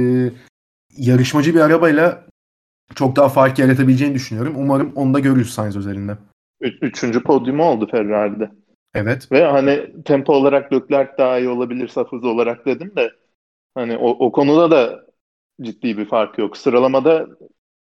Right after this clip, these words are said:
Speaker 2: eşit gibiler yani. Kaça kaç bilmiyorum ama böyle farkla gerisinde kalmıyorlar birbirlerinin, onu biliyorum.
Speaker 1: Tabii canım.
Speaker 2: Her yarış böyle sıfır nokta bir, sıfır nokta iki fark oluyor.
Speaker 1: Leclerc
Speaker 2: Hani iki üç
Speaker 1: yine
Speaker 2: sıra fark oluyor sadece.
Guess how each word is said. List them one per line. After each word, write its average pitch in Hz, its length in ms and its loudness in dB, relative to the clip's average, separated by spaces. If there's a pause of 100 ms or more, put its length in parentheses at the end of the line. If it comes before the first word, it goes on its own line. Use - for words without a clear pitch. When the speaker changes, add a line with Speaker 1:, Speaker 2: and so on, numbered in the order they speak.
(380)
Speaker 2:
eşit 151 340 -8
gibiler 104 420 0
yani. 107 320 -6 (180)
Kaça 135 300 -2
kaç 143 280 0
bilmiyorum 139 420 0
ama 185 320 -2 (500)
böyle 123 240 2
farkla 151 460 0
gerisinde 135 520 -2
kalmıyorlar 117 840 -4
birbirlerinin, 104 560 -6
onu 120 240 -4
biliyorum. 101 460 -2 (460)
Speaker 1:
Tabii - 140 -18
canım. 139 260 -10
Speaker 2:
Her 135 200 0
yarış 117 280 0
böyle 127 120 4
sıfır 143 260 -2
nokta 135 280 0
bir, 147 80 6
sıfır 151 280 -4
nokta 135 240 0
iki 135 200 -2
fark 110 340 0
oluyor. 104 380 -4 (420)
Speaker 1:
Leclerc 113 220 -10
Speaker 2:
Hani 127 200 2
iki 147 140 -2
üç 143 100 4
Speaker 1:
yine - 0 -
Speaker 2:
sıra 127 420 2
fark 117 340 0
oluyor 107 340 2
sadece. 101 540 -2